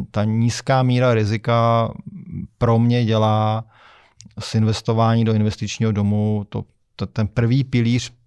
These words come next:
protože prostě neriskujete, že zůstanete potom bez prostředku jednou v důchodě.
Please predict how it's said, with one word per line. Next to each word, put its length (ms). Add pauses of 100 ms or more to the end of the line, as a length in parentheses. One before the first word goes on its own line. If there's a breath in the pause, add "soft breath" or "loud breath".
(240)
protože 680 (320)
prostě 300
neriskujete, 720
že 80
zůstanete 480
potom 260
bez 160
prostředku 580
jednou 220
v 40
důchodě. 420